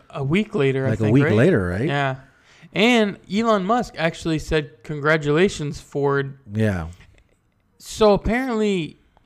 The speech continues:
Speaker 1: Elon purposely didn't patent his technology because he wants other car companies to follow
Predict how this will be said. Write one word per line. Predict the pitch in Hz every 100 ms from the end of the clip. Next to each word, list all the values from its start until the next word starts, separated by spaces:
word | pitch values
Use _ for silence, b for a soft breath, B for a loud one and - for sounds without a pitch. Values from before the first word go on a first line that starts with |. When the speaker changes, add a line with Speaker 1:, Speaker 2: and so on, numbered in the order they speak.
| _ _ _ _ _ -
Speaker 1:
Elon | 220 214 185 156
purposely | - 185 175 - 156
didn't | 156 151 139
patent | 139 156 170 143
his | 135 139
technology | - 151 147 143 160 175 233
because | 180 151 143
he | 143
wants | 143 160 156
other | 151 147
car | 139 147 143
companies | 165 160 170 175 -
to | 139
follow | - 139 151 175 220